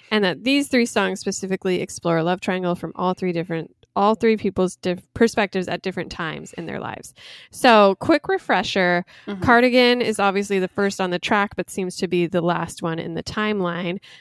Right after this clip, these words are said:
Speaker 1: because it takes place from who we find out to be Betty, um, looking back with sort of this hindsight on her high school relationship or her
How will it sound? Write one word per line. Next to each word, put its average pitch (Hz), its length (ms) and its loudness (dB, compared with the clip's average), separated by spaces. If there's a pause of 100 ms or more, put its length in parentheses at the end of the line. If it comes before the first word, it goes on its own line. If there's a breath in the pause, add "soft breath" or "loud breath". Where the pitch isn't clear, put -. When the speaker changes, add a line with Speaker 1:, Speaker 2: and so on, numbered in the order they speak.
(120)
Speaker 1:
because 190 420 0
it 180 300 -2 (160)
takes - 240 -4
place 170 280 -2
from 165 380 -4 (600)
who 190 100 4
we 175 100 0
find 156 240 -6
out 160 140 -8
to - 80 -10
be 160 160 -4
Betty, 185 580 2 (380 loud breath)
um, 180 400 2
looking 247 380 2
back 185 360 2
with 185 140 0
sort 185 240 0
of 175 100 -2
this 170 180 -8
hindsight 170 680 -6
on 180 260 -4
her 170 320 -8
high 170 220 -8
school 165 260 -8
relationship 180 880 -4
or 196 140 0
her 185 160 -2